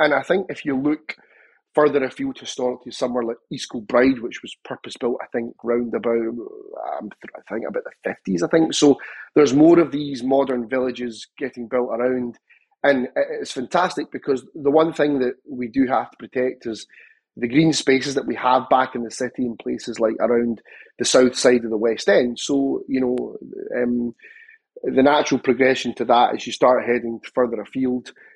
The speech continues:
um, outside the city. And, um,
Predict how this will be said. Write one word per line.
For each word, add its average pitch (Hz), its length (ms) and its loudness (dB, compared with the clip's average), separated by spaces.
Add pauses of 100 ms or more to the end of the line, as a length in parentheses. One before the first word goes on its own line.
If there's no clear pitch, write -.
(200)
um, 120 340 2 (160)
outside 123 460 0
the 117 80 -10
city. 117 540 -4 (440)
And, 113 380 0
um, 110 580 -4